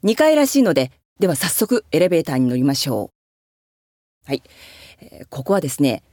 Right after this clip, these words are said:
都営大江戸線と副都心線の東新宿駅から徒歩七分くらいですかね。新宿ですが、周りはとっても静かです。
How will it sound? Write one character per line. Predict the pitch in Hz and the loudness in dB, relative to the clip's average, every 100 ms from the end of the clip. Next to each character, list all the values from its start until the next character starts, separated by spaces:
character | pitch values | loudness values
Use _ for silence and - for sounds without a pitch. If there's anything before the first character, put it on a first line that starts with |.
| _ _ | _ _
都 | - 170 | -2 2
営 | 214 233 | 4 4
大 | 214 196 233 | 4 4 4
江 | 233 | 2
戸 | 220 | 0
線 | 214 185 | 0 -2
と | - 185 | 0 0
副 | - | -2
都 | - 233 | -4 -2
心 | - 226 | 0 0
線 | 220 196 | 0 2
の | 190 | 0
東 | 196 208 262 | 2 2 2
新 | - 269 247 | 2 2 2
宿 | 254 247 | 2 2
駅 | 202 - | 0 0
か | 160 | -2
ら | 151 147 - - - - | -2 -2 -10 -18 -20 -2
徒 | 220 | -2
歩 | 214 185 151 | 0 0 2
七 | 135 143 196 | 2 2 2
分 | 254 302 | 4 2
く | 349 | 4
ら | 349 | 2
い | |
で | 220 | 0
す | 156 | -2
か | 131 | -2
ね。 | 156 214 262 - _ - - - _ | 0 2 0 -2 _ -20 -20 -20 _
新 | - 202 | -2 0
宿 | 196 185 | 0 0
で | 190 | 0
す | - | 0
が、 | 151 | 2
周 | 131 139 165 | 2 2 2
り | 165 | 2
は | 156 | 0
と | 139 | -2
っ | |
て | - 226 | -2 2
も | 262 | 2
静 | - 196 | 2 -4
か | 190 | -4
で | - | -6
す。 | 139 - - | -8 -10 -12